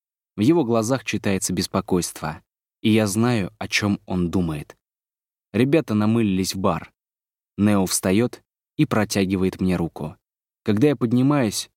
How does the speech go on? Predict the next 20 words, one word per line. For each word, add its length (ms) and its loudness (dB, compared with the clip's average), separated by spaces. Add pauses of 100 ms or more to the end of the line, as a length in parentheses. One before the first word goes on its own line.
что-то 340 -2
привлекает 540 0
мое 160 2
внимание, 600 0 (300)
и 60 -6
все 200 2
мышцы 460 0 (140)
деревенеют. 800 0 (640)
На 120 4
два 200 2
сектора 400 -2
выше, 320 0
чуть 240 -4
левее, 560 0 (260)
на 160 2
солнце 360 0
сияет 380 0
знакомая 640 0
копна 340 -2
волос. 480 -6